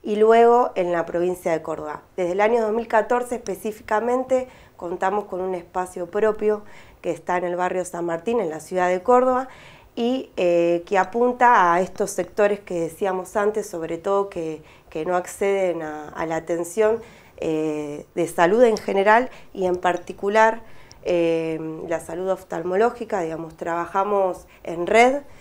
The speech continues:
trabajamos, eh, no solo con las personas que se acercan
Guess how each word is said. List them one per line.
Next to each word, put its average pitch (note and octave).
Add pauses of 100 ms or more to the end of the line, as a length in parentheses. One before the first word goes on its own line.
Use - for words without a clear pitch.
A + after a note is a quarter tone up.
(220)
trabajamos, F3
eh, D#3+
no G3+
solo G3+
con E3
las D#3
personas G3
que E3
se -
acercan G#3